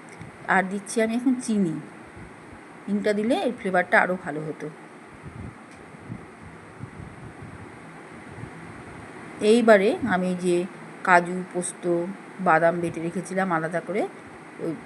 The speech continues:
যেটা কষিয়ে নিয়েছিলাম, এখানে চীনা বাদাম, কাজু বাদাম আর পোস্ত আছে। চীনা বাদামটা ভাজা, ভাজা বাদাম, কাজু আর পোস্ত,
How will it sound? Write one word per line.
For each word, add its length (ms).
যেটা 280
কষিয়ে 340
নিয়েছিলাম, 560
এখানে 400
চীনা 240
বাদাম, 380
কাজু 280
বাদাম 340
আর 120
পোস্ত 320
আছে। 320
চীনা 180
বাদামটা 420
ভাজা, 400
ভাজা 300
বাদাম, 480
কাজু 400
আর 220
পোস্ত, 340